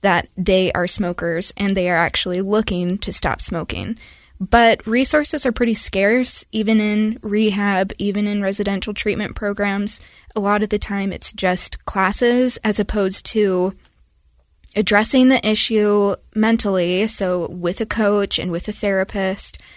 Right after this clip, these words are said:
as well as addressing it medically and chemically with N R T, that nicotine replacement therapy.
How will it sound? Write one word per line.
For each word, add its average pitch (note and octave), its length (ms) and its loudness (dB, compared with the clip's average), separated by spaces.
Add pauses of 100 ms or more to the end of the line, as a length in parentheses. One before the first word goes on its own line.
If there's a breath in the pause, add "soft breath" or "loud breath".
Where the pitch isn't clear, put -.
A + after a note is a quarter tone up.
(160 loud breath)
as - 160 0
well F#3+ 300 0
as F3 240 0
addressing E3 420 -2
it D3+ 140 -4
medically F3 560 0
and E3 140 -2
chemically E3+ 600 0
with D#3 460 -4
N F3+ 160 -2
R D#3+ 140 -4
T, D#3+ 340 -4
that D#3+ 220 -6
nicotine D3 480 -8
replacement - 580 -10
therapy. - 500 -12